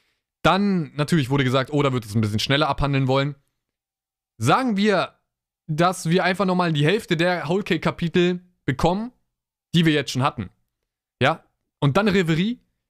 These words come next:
dann bleibt nicht mehr viel für Wano Kuni übrig. Also, das muss man natürlich realisieren. Dazu dann noch immer das, wenn Oda oder seine Assistenten irgendwas sagen, brauchen sie eh immer länger als das, was sie sagen.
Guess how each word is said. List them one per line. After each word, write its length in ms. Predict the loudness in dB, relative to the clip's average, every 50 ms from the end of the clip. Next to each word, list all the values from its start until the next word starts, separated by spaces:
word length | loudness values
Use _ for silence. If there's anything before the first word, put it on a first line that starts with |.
| _ _ _
dann 120 | 0 0 2
bleibt 260 | 2 0 0 0 -2
nicht 140 | -4 -2 -2
mehr 120 | -2 -2
viel 200 | 0 0 0 0
für 140 | 0 -2 -2
Wano 220 | 0 -2 -2 -2
Kuni 220 | -2 -2 -2 0 0
übrig. 380 | -2 -4 -4 -6 -6 -2 0
Also, 300 | 0 0 2 0 -2 -2 -4 _ _ _ _ _
das 100 | -2 0
muss 140 | 0 2 2
man 260 | 0 -2 -2 -2 -4
natürlich 340 | -4 -4 -2 -2 -2 0 0
realisieren. 560 | 0 0 0 0 0 0 0 -2 -2 -4 -8 -14 _ _ _ _ _ _ _ _ _ _ _ _ _ -2
Dazu 340 | 0 2 2 2 0 -2
dann 160 | -2 0 0 0
noch 140 | 0 0
immer 180 | 0 0 0 0
das, 320 | 0 -2 -2 -4 -8 -14 -8 -4
wenn 200 | -2 -2 -2 0
Oda 460 | 0 0 2 2 0 0 -2 -4 -6 _
oder 240 | -4 -2 0 0 0
seine 180 | -2 -4 -4
Assistenten 420 | -4 -6 -6 -4 -4 -4 -2 0 0
irgendwas 220 | 0 0 0 -2
sagen, 300 | 0 0 0 0 -2 -6 -10 _ _ _ 0
brauchen 280 | 0 2 2 0 0
sie 120 | 0 0 0
eh 180 | 2 2 2
immer 420 | 2 2 2 2 2 2 2 0 0
länger 360 | 0 -2 -2 -2 -2 -2 -2
als 240 | -2 -2 -4 -2 -2
das, 220 | -2 -2 0 -2
was 140 | -4 -2 -2
sie 80 | -2
sagen. 340 | -2 0 0 0 -2 -4 -10